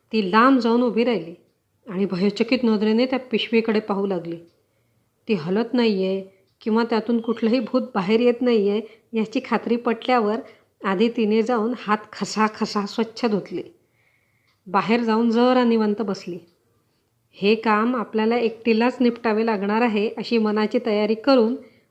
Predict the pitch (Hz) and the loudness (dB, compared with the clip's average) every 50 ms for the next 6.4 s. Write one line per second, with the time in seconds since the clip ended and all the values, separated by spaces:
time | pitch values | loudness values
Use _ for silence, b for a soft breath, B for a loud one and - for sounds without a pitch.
0 | _ - 214 208 220 254 294 285 294 240 214 208 220 240 233 240 - 233 202 196 | _ -4 0 0 2 2 2 2 2 0 0 0 -2 -2 -2 -2 -2 -4 -2 0
1 | 214 220 226 208 202 208 208 208 226 240 - 226 226 226 233 247 247 214 220 208 | -2 -2 0 0 0 0 2 2 2 2 2 -2 -2 0 0 0 0 0 0 -2
2 | 240 254 B B B B _ 196 202 214 208 240 254 247 233 233 - - - 247 | -2 -4 B B B B _ -2 0 2 2 4 4 4 2 0 0 -2 -2 0
3 | 240 233 214 202 226 254 247 254 - 233 233 233 - - 208 196 202 208 202 247 | 0 0 0 -2 -2 -2 -4 -4 -4 -4 -4 -4 -4 -6 -4 -2 -2 -2 -2 -4
4 | 214 160 151 147 - _ _ _ _ _ _ _ _ _ _ _ _ _ _ _ | -4 -4 -6 -10 -14 _ _ _ _ _ _ _ _ _ _ _ _ _ _ _
5 | _ _ _ _ _ _ - 254 262 262 254 226 - - 226 240 262 226 208 196 | _ _ _ _ _ _ -4 -4 -2 0 0 0 0 0 0 0 0 0 -2 -4
6 | - - 233 240 233 220 226 240 | -2 0 2 2 2 2 2 0